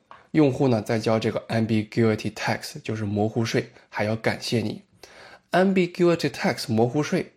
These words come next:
这个用户把这个机制呢说得很清楚。以前的四点六版本呢，像一个贴心的秘书，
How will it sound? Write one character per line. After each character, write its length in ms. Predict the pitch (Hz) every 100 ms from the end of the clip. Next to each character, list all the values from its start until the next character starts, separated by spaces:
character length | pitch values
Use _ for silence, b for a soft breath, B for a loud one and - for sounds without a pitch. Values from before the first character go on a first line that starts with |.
| _ - -
这 120 | - 202
个 120 | 147
用 180 | 139 131
户 100 | 120
把 120 | 104
这 80 | 120
个 80 |
机 240 | 117 - 127
制 180 | 131 120
呢 160 | 107
说 140 | - 117
得 60 |
很 140 | 110 -
清 280 | - 110
楚。 200 | 110 113 - _ -
以 100 | 131
前 180 | 131 147
的 80 | 180
四 200 | - 180
点 100 | 127
六 120 | 135
版 220 | 110 120
本 100 | 110
呢， 120 | 107
像 180 | 110 131
一 60 | 127
个 80 |
贴 200 | 123 -
心 140 | 139 139
的 80 | 139
秘 180 | 151
书， 220 | 113 -